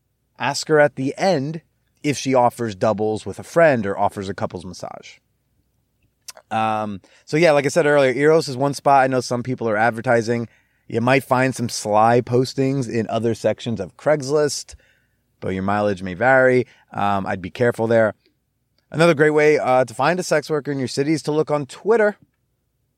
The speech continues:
or the low-key alternative, something called Switter. You can go look into it yourself. Um, because a lot of, a lot of sex workers do tour, a lot of escorts tour around, uh, to other cities, and they tend to post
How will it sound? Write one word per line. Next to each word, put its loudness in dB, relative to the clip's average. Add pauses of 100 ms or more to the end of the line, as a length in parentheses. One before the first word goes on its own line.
(460)
or -4
the 0
low-key 2
alternative, 0
something -6
called -6
Switter. -2
You -14
can -12
go -4
look -6
into -10
it -8
yourself. -6 (840)
Um, -4
because -2
a 4
lot 6
of, 4
a -10
lot 2
of 0
sex -8
workers 0
do -2
tour, 0
a -16
lot 2
of 0
escorts -4
tour 2
around, 2 (220)
uh, 0
to -2
other -4
cities, 0
and -2
they -2
tend -2
to -2
post 0